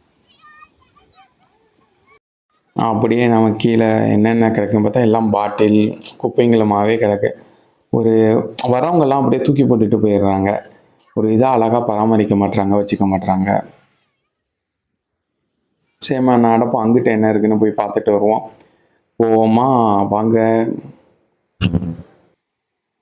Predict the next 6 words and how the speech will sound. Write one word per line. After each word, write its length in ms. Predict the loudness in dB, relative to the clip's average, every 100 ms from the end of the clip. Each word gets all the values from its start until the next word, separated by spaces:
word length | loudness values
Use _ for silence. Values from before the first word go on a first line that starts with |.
| _ _ _ _ _ _ _ _ _ _ _ -6
அந்த 120 | -4 -2
காலத்துல 300 | 0 2 2 2
செங்கல்ல 460 | 2 2 4 4 4
தான் 100 | 2
வச்சு 160 | 0 -2
கட்டியிருக்காங்க, 500 | 0 0 2 2 2